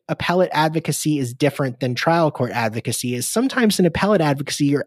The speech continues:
arguing for the law to change, right? And so the trial court judge can't say, "Well, I'm not going to follow this case." An appeals court can say,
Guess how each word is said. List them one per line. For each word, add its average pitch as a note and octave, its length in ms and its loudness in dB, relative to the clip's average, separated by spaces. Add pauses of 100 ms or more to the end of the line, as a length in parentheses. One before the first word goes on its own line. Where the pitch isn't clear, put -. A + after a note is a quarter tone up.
(140)
arguing F#3 460 4
for F3 180 2
the C#3 120 4
law C3+ 420 4 (100)
to - 240 -6
change, - 800 -4 (800)
right? D3+ 260 2 (420)
And D#3 220 2
so D#3 520 2 (540)
the E3+ 60 0
trial A3+ 280 2
court A3 240 0
judge F3+ 340 2
can't F#3 280 0
say, E3+ 220 2
"Well, D3 280 0
I'm F#3+ 280 2
not E3+ 280 0
going D#3 280 2
to D3 160 2
follow C#3+ 480 2
this B2+ 260 -2
case." - 480 -10 (1400)
An D3+ 80 2
appeals C#4+ 400 2
court F3 240 2
can D#3 160 -2
say, D3 420 2